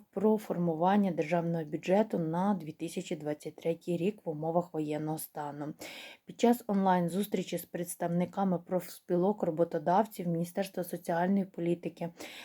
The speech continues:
та Міністерства економіки щодо формування основних показників державного бюджету в дві тисячі двадцять третьому році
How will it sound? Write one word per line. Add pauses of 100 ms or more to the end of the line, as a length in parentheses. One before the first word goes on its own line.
(160)
та
Міністерства
економіки
щодо
формування
основних (420)
показників
державного
бюджету
в
дві
тисячі
двадцять
третьому
році